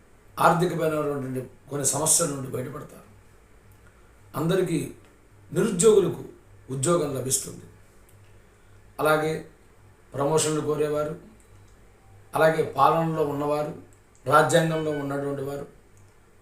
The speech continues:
రాజ్యాధికారం కోసం చూస్తున్నటువంటి వారు, ఇటువంటి వారందరికీ కూడా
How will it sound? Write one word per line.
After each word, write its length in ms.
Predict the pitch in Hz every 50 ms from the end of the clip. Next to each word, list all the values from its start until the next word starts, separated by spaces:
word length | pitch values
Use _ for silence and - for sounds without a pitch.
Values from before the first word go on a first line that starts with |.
| - - - - - - _ - _ _ _ _ _ - - - -
రాజ్యాధికారం 800 | 131 147 170 175 165 196 185 180 175 175 170 165 165 160 160 156 143 147
కోసం 180 | 147 143 151 135 -
చూస్తున్నటువంటి 580 | 143 139 - - 135 - 139 139 143 139 143 139
వారు, 180 | - - - - - - - - - - - - - - _ _ _ - - - 143
ఇటువంటి 300 | 143 - 220 247 233 220 214
వారందరికీ 520 | 208 - 175 165 165 170 180 180 160 - - -
కూడా 200 | 104 101 -